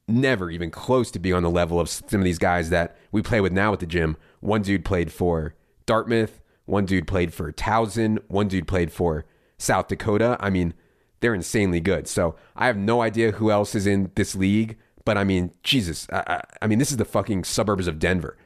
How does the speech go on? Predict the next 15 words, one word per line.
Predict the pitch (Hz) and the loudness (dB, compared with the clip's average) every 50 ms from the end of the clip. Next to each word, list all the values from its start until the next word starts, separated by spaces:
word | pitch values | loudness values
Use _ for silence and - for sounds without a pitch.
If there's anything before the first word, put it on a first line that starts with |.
| _ _ | _ _
I | - - 117 | -4 -2 0
would | 113 95 | 0 0
be | 95 90 - - - | -2 -6 -4 -2 0
absolutely | 101 104 95 - - - 95 90 90 82 87 | 0 0 0 -2 -6 -6 -4 -4 -2 -2 -4
stunned, | 80 - - - 101 90 85 85 80 76 | -4 -4 -4 -2 0 0 0 0 -2 -2
Johnny, | - 82 80 85 73 60 - _ _ _ _ _ _ | -4 -6 -6 -6 -10 -12 -16 _ _ _ _ _ _
stunned | - - - - 104 101 90 80 71 62 - - _ _ _ _ _ _ _ _ _ _ _ _ _ _ _ _ | -12 -8 -2 0 0 0 0 -2 -4 -8 -14 -20 _ _ _ _ _ _ _ _ _ _ _ _ _ _ _ _
and | - 101 95 | -2 0 0
humiliated | 85 104 101 104 101 90 80 78 78 - - | 2 4 4 4 4 2 0 -2 -6 -8 -10
if | - 85 | -10 -4
we | - 92 | -2 0
don't | 85 85 82 | 0 2 0
win | 80 78 76 | 0 -2 -2
this | - - - | -6 -8 -8
league. | - - - - - | -10 -10 -10 -12 -16